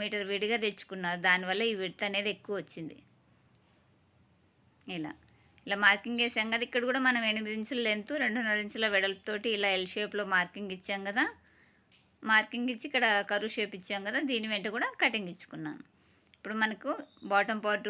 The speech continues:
రెడీ అయిపోయిందండి. పైన నేపా పార్ట్ ఉంటుంది కదా,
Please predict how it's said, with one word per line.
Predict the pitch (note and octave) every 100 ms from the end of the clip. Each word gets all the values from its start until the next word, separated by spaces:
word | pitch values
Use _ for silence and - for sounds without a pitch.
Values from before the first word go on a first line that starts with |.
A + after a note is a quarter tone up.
| G3+
రెడీ | F3+ G3+
అయిపోయిందండి. | G3 F#3 F3 E3+ E3+ A#3 G4 - _ _ _ _ _ _ _ -
పైన | A3 A3 A#3
నేపా | G#3+ A3+ A#3+
పార్ట్ | G#3+ A3 A3
ఉంటుంది | G3 G3 G3+
కదా, | G#3+